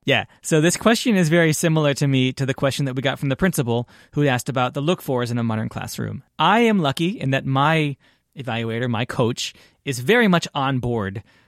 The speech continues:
uh, with the modern classroom's model. He actually, he's been a teacher for, like, twenty-five years, and he actually used something <laughs> really similar. I saw it,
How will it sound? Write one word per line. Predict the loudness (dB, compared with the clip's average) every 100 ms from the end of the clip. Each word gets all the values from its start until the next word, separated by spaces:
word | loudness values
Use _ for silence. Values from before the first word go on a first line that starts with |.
| _
uh, | -6 -4 -4 -6
with | -6
the | -4
modern | -4 -4
classroom's | -4 -4 -4 -2
model. | -2 -2 -2
He | -2 0
actually, | 0 0 -2 -2 -2
he's | -4
been | -2 -4
a |
teacher | -6 -10 -12
for, | -12
like, | -16 -12
twenty-five | -8 -8 -6 -4
years, | 0 0 2
and | 2
he | 2
actually | 0 -2 -2
used | 2 2 2
something | 0 -2 0
<laughs> | 2
really | 4
similar. | 4 4 4 4
I | 2
saw | 2 2 2
it, | 0